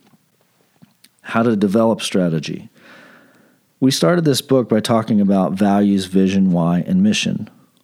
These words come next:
All of those come from the leader. They are very much top-down. Strategy is different. The best strategies are the result of the best ideas, and the best ideas never come from a single person.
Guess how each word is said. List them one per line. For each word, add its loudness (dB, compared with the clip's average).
All 2
of -2
those 0
come 0
from 0
the 2
leader. 0
They 2
are 2
very 2
much -2
top-down. -2
Strategy 0
is -2
different. -2
The -2
best 0
strategies -2
are -4
the 0
result 0
of -6
the -4
best -4
ideas, -2
and 2
the 2
best 0
ideas 0
never 0
come 0
from -2
a 0
single -2
person. -4